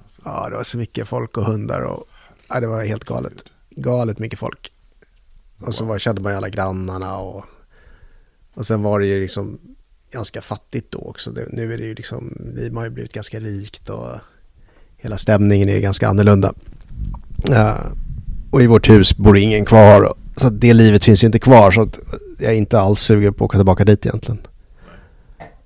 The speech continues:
Speaker 2: Men, eh, åka ut, åka upp till bergen och så skulle jag kunna tänka mig, men inte, Lima är ju ett jävla, <laughs> det är inte,
Speaker 1: Ja, det... Är
Speaker 2: det är inte världens vackraste stad direkt.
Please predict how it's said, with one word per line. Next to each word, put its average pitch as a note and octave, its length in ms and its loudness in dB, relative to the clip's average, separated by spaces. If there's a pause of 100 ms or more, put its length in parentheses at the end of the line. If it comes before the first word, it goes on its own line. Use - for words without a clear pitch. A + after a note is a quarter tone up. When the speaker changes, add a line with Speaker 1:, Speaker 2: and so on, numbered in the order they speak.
(140)
Speaker 2:
Men, A#2 340 -6
eh, - 260 -10
åka A#2 160 2
ut, - 240 0
åka A2 160 2
upp - 120 -2
till G#2 80 0
bergen D#3+ 320 4
och G#2+ 60 2
så G#2+ 100 -6
skulle - 180 -14
jag C3 60 -12
kunna G#2 140 -10
tänka - 220 -12
mig, - 140 -8
men - 160 -10
inte, - 420 -10
Lima G#2+ 420 0
är F#2+ 40 2
ju F2+ 80 -2
ett - 180 -12
jävla, - 440 -10 (840)
<laughs> - 800 -6
det A2 100 -2
är A2+ 40 4
inte, A2 240 -4 (180)
Speaker 1:
Ja, G#2+ 240 -10
det... G#2 80 -10
Är F#2+ 40 -14 (100)
Speaker 2:
det B2+ 60 2
är - 20 4
inte A2+ 180 4
världens G#2 360 8
vackraste G2+ 480 0
stad F#2+ 240 2
direkt. G2 320 -6